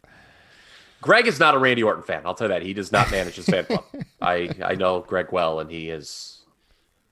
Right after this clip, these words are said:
Speaker 1: rarely, in the time I've known him, said positive things about Randy Orton. I think he's a little too harsh, perhaps, sometimes on Randy Orton. But, uh,
Speaker 2: We,
Speaker 1: yeah.
Speaker 2: we say that as a podcast where if you scroll back into our archives, you will find a show titled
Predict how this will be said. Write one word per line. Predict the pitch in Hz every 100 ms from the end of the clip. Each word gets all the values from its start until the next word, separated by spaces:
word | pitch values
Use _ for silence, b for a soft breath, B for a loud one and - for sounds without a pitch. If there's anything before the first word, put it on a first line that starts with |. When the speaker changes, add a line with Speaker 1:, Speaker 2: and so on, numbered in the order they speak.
| _ _ _ 214 220
Speaker 1:
rarely, | 139 180 143 80 - - -
in | 120
the | 120
time | 135 123
I've | 113 107
known | 117
him, | 110 101
said | - 110 92 - -
positive | 113 101 98 98
things | 104
about | 98 104
Randy | 104 101
Orton. | 120
I |
think | 208
he's | 185
a | 208
little | 180
too | - 175
harsh, | 120 90 - -
perhaps, | 101 90 -
sometimes | 92 101 90
on | -
Randy | 90 87 85
Orton. | 90 87 95 92
But, | 87 - 92
uh, | 87
Speaker 2:
We, | 147
Speaker 1:
yeah. | 90
Speaker 2:
we | 135
say | - 139
that | 135
as | 123
a | 117
podcast | - 110 110 113 104 -
where | 101 95
if | 101 107
you |
scroll | 101 - 113
back | 110 104 110
into | 101
our | 92
archives, | - 98 - 82 85 90
you |
will | 90
find | 90 95 90 67
a | 85 85
show | - 101 98
titled | 90 90 87 90